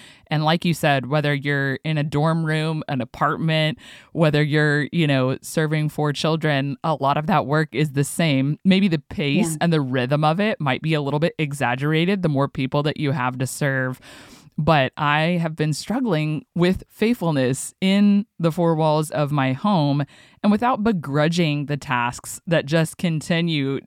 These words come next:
Speaker 1: to, <laughs> like, need doing over
Speaker 2: Yeah.
Speaker 1: and over and over and over and over again. So
Speaker 2: Mm-hmm.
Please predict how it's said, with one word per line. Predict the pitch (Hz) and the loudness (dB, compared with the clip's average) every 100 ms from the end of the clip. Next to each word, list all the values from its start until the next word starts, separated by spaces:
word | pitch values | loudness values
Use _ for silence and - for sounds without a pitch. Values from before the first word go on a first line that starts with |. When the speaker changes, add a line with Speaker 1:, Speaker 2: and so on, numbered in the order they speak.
| 156 | -4
Speaker 1:
to, | 190 151 147 143 151 - - | 0 2 2 0 -2 -4 -2
<laughs> | 196 - | 0 2
like, | 262 254 - | 0 0 2
need | 180 185 202 196 185 - - - 160 | 2 4 2 0 -4 -16 -20 -12 0
doing | 165 190 180 143 120 143 - - - - | 4 4 4 -2 -6 -10 -12 -20 -14 0
over | 196 196 175 165 | 2 4 2 2
Speaker 2:
Yeah. | - | 0
Speaker 1:
and | 170 | 0
over | 180 185 180 | 2 2 2
and | 151 175 | 0 0
over | - 202 202 180 | 0 0 2 2
and | 156 - | 2 0
over | 180 175 165 160 | 0 2 2 0
and | 170 - | -2 -2
over | 233 240 208 170 | 0 2 2 2
again. | 170 147 139 139 143 | 2 2 2 0 -2
So | 208 196 190 - | 0 0 0 -4
Speaker 2:
Mm-hmm. | 175 180 | -4 -4